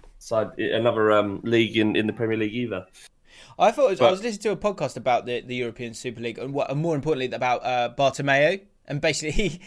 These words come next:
Speaker 2: you see how, how he resigned? He basically
Speaker 1: No.
Speaker 2: resigned from Barcelona.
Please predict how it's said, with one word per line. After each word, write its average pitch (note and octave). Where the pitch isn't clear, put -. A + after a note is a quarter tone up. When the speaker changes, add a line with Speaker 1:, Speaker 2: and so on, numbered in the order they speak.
Speaker 2:
you C4
see C4+
how, D#3
how F3
he F3
resigned? D#3+
He D#3+
basically F3+
Speaker 1:
No. A#2
Speaker 2:
resigned D#3
from C#3+
Barcelona. B2